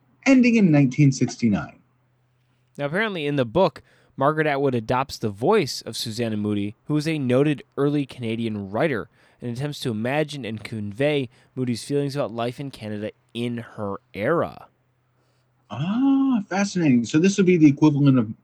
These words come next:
Speaker 1: say, me pretending to be Mark Twain and writing a book about what it's like to be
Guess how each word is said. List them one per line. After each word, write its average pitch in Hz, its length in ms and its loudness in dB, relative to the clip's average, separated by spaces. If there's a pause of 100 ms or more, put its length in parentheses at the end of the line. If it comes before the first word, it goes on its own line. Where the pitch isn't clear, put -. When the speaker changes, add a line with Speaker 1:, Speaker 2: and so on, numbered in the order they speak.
Speaker 1:
say, 92 800 0 (500)
me 214 180 10
pretending 165 540 4
to 131 120 -4
be 117 160 4
Mark 104 380 2
Twain 101 500 -2 (560)
and 113 100 4
writing 101 280 4
a 101 60 4
book 92 260 -2
about 101 220 -2
what 120 140 2
it's 147 200 -4
like 185 240 -2
to 170 80 -6
be 190 320 0